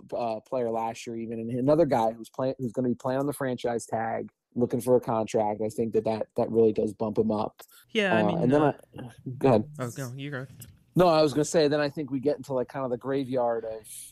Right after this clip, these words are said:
Speaker 2: Yeah, I mean, I'm just picking names out of a hat.
Speaker 1: tight ends, you know, I mean, I was just, just gonna say, like, I'm just gonna throw a couple of names out here that I kinda wanted to bring up.
Speaker 2: Yep, go for it.
Speaker 1: Uh, I've got Njoku at eleven.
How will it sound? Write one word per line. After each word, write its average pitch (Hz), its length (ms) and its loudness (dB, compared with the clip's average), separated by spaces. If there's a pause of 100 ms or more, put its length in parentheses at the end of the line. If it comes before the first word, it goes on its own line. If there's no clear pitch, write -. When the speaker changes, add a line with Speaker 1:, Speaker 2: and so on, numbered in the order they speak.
(140)
Speaker 2:
Yeah, 127 160 0
I - 20 0
mean, 131 140 -2
I'm 131 180 -4
just 110 160 -14
picking 101 280 -10
names 98 360 -8
out 92 140 -8
of 92 100 -14
a 92 60 -16
hat. 95 260 -8
Speaker 1:
tight 143 220 4
ends, 123 640 -4
you 131 160 -4
know, 120 240 -2
I 120 40 -4
mean, 117 340 -6 (180)
I 151 140 4
was 180 140 4
just, - 200 2
just 151 160 -2
gonna 139 140 2
say, 135 320 6
like, 117 160 2 (320)
I'm 143 100 -2
just 165 140 -6
gonna 143 120 0
throw 135 200 2
a 123 40 4
couple 120 280 0
of 117 80 -4
names 120 200 -4
out 123 120 0
here 123 100 2
that 113 100 -4
I 113 120 -2
kinda 120 200 -4
wanted 117 260 -6
to 120 40 -12
bring 120 240 -4
up. 127 300 -6
Speaker 2:
Yep, 165 180 -12
go 160 160 -8
for 139 140 -10
it. - 80 -14 (680)
Speaker 1:
Uh, 110 560 -2 (420)
I've 160 220 0
got 156 220 4
Njoku 131 720 2
at 120 60 4
eleven. 120 540 -2